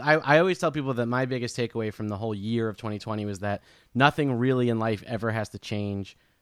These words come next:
except the way you look at things, and then everything changes. Like, perception is everything. So it's like, it's not that the space wasn't there. You just, like, wouldn't op-, weren't able to see it, couldn't notice it.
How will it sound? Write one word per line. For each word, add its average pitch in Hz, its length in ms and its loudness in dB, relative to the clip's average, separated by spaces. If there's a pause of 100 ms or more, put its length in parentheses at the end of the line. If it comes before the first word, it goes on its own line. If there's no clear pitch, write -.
except - 400 -6
the 123 80 -2
way 113 140 0
you 107 160 -4
look 107 240 -2
at - 140 -8
things, 95 280 -6
and 98 80 -6
then 95 80 -4
everything 101 380 -4
changes. 87 360 -8
Like, 90 140 -12
perception 107 460 -4
is 92 120 -8
everything. 95 520 -6 (380)
So 131 140 2
it's 123 100 0
like, 131 100 -2
it's 117 80 -4
not 165 120 2
that 160 100 -2
the 135 80 -2
space 127 260 2
wasn't 104 260 -2
there. 131 220 8
You 110 180 2
just, 104 280 -6
like, 104 180 -4
wouldn't 104 340 -4
op-, 104 140 -4 (220)
weren't 117 280 6
able 110 180 2
to 98 40 -10
see 113 300 -2
it, 107 140 0 (120)
couldn't 107 260 0
notice 107 380 -2
it. 107 180 -2